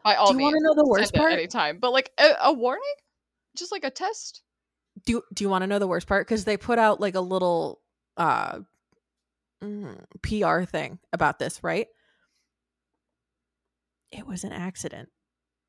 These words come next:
Speaker 2: The test was supposed to go to T Vs, and somebody fucked up and accidentally sent it to every single phone in Florida.
Speaker 1: I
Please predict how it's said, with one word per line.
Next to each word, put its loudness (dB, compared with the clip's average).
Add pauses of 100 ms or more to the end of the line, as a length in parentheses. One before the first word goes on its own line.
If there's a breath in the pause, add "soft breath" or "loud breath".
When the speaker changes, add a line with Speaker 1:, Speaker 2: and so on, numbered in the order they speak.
(460)
Speaker 2:
The 0
test -2
was -2
supposed -2
to -2
go -2
to -2
T -8
Vs, -8 (1040)
and -4
somebody -2
fucked -2
up -2 (360)
and -2
accidentally -4
sent -4
it -10
to -4
every -2
single -2
phone -4
in -12
Florida. -10 (1160)
Speaker 1:
I -4